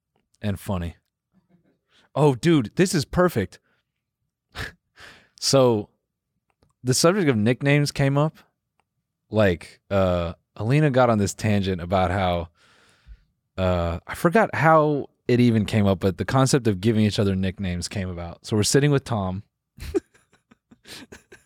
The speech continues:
And Alina's, her, she's like, "Well, what if we all had nicknames for each other? That'd be kinda cool, wouldn't it?" And we're like, "Yeah." And then, without skipping a beat, she looks at Tom. She goes, "I know, I know what yours would be."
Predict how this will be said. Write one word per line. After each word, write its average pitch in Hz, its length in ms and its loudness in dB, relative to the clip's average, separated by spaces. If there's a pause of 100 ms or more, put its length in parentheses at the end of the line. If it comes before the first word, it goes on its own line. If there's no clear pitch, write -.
(840)
And 135 120 2
Alina's, 135 480 2 (240)
her, 135 260 2
she's 139 240 -2
like, 127 300 0 (220)
"Well, 262 240 0
what 294 100 2
if 320 100 -4
we 294 80 -2
all 240 100 2
had 165 80 2
nicknames 147 360 0
for 127 100 -2
each 113 140 -4
other? 104 160 0
That'd 208 140 0
be 151 40 -4
kinda 107 220 -2
cool, 113 260 -4
wouldn't 123 220 0
it?" 165 160 -4
And 113 100 -10
we're 117 100 -4
like, 107 220 -2
"Yeah." 147 460 0 (500)
And 127 120 -2
then, 127 300 2 (280)
without 131 240 2
skipping 151 400 0
a 120 60 2
beat, 123 240 0
she - 120 -4
looks 113 140 -4
at 110 80 -6
Tom. 107 240 -4
She 107 120 -6
goes, 101 140 -4
"I 98 100 -6
know, 110 120 0 (180)
I 107 80 -4
know 110 100 -2
what 90 100 -6
yours 98 200 -6
would 87 120 -8
be." 92 180 -12